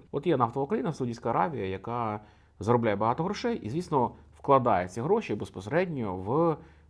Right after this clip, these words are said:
боргові папери різних країн. Ну, зокрема, тільки облігацій Сполучених Штатів Америки вони тримають на сто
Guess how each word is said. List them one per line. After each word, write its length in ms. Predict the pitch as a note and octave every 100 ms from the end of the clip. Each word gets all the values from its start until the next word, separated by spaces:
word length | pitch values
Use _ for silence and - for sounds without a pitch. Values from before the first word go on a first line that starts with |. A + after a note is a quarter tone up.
| -
боргові 580 | G#2+ A#2+ G2 F#2+ C#3+ E3
папери 540 | B2+ G#2 - F#2 G#2
різних 260 | G#2+ C3 F3
країн. 260 | - C#3 F#2
Ну, 120 | A3+
зокрема, 320 | F3 - E3
тільки 320 | D#3+ C3 B2+
облігацій 800 | B2+ B2 B2+ B2+ G2+ - - D#2+ -
Сполучених 320 | - A2 G#2
Штатів 220 | G#2+ F2+ G2+
Америки 400 | C#3 G#3 F#3+ A#2+
вони 180 | G#2+ C#3+
тримають 360 | A2 C3+ C3+
на 100 | A2
сто 500 | G#2+ - - E3 D#3+